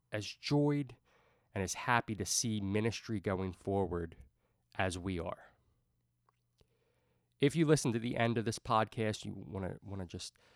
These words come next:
donate. If you get something out of this, we would love to have some donations as we move forward to make this a full-time ministry.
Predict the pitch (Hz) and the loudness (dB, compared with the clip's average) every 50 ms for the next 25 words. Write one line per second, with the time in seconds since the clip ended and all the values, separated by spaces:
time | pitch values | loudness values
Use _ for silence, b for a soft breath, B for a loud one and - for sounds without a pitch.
0 | b b b b b b b b - 139 139 139 139 143 135 117 98 - - 90 | b b b b b b b b 8 10 10 10 10 6 4 2 0 -4 -6 -4
1 | - 139 143 - - - 135 120 139 131 120 117 117 117 107 113 113 - - - | 0 0 0 2 2 0 0 2 0 0 0 2 0 0 0 -2 -2 -2 -4 -8
2 | - - 117 110 110 113 113 113 113 110 b b b b b b b b 127 117 | -8 -10 -10 -8 -6 -6 -6 -6 -8 -10 b b b b b b b b -4 -2
3 | 113 120 131 143 147 151 151 135 123 - 113 - - 120 117 113 - 110 98 85 | 0 2 6 8 8 8 8 6 2 -4 -6 -4 -2 -2 -2 -2 -2 -4 -2 -2
4 | 101 98 104 110 117 - - 120 107 101 92 85 - 104 95 95 98 - - _ | 0 2 2 2 0 0 -2 -4 -4 -4 -4 -6 -6 -6 -6 -6 -8 -10 -14 _
5 | _ - 107 107 117 123 127 117 - - 127 120 113 113 117 104 - 107 98 95 | _ -8 -2 2 2 2 2 2 0 0 0 2 2 2 -2 -2 -4 -6 -4 -2
6 | 98 104 107 - - 123 113 - - 101 90 92 90 - - - - 123 120 120 | 0 0 -2 -2 -2 -4 -4 -2 -2 -4 -4 -4 -6 -10 -10 -2 0 2 2 2
7 | 120 - - 117 107 107 107 104 95 92 95 101 107 110 - - - 117 117 120 | 0 -4 -6 -4 -2 -2 -2 -2 -2 -2 -2 -2 -2 -4 -6 -8 -10 -8 -8 -8
8 | 120 | -10